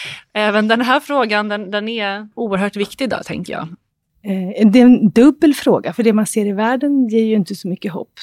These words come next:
Speaker 2: Det är ju så mycket som går åt fel håll, känns det som. Så ibland är man ju lite, eh, ledsen över det förstås. Eh, men,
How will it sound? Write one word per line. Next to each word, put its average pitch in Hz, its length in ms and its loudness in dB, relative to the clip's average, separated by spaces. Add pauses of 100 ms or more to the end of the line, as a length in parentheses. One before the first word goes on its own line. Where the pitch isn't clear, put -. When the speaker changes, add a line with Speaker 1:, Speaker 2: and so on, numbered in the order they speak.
Speaker 2:
Det 220 60 -6
är 202 120 -2
ju 208 80 -4
så 233 140 -6
mycket 202 260 -4
som 185 140 -8
går 185 140 -4
åt 185 120 -12
fel 240 460 -8
håll, 180 200 -8
känns - 260 -12
det 190 100 -8
som. 185 220 -10
Så - 100 -12
ibland 220 300 -6
är 214 60 -6
man 208 200 -6
ju - 300 -10 (320)
lite, 185 600 -6 (380)
eh, 180 340 -8
ledsen - 460 -10
över 170 160 -10
det - 160 -14
förstås. - 460 -14 (640)
Eh, 196 240 -4 (440)
men, 214 260 0